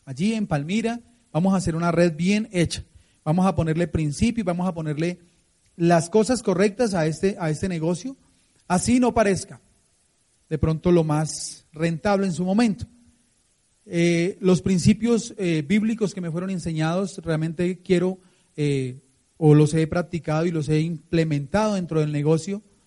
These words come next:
porque soy consciente que este modelo económico, pues, copió el modelo de expansión que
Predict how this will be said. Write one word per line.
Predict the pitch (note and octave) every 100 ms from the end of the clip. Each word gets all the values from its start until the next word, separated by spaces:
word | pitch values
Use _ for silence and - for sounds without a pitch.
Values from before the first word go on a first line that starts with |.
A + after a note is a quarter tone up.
| _ _ _
porque | D#3 D3+ D#3
soy | C#3+ E3
consciente | F3+ E3+ F3+ E3+ F3+
que | D#3+
este | C#3+ -
modelo | E3 D3+ D3 D#3+ F3+ - _ _ _ _ _
económico, | E3 D#3+ F#3 F3 F#3+ F#3+ G3
pues, | F#3 D#3 - - _
copió | E3+ E3 G#3+ G#3+ F#3+ A3 _ _ _ _ _ _
el | D3
modelo | D3+ D#3 D#3+ F3 F3
de | D#3+
expansión | D3 - D3 C#3+ C#3+ G#3 F#3
que | D#3+ D#3+ D3 B2+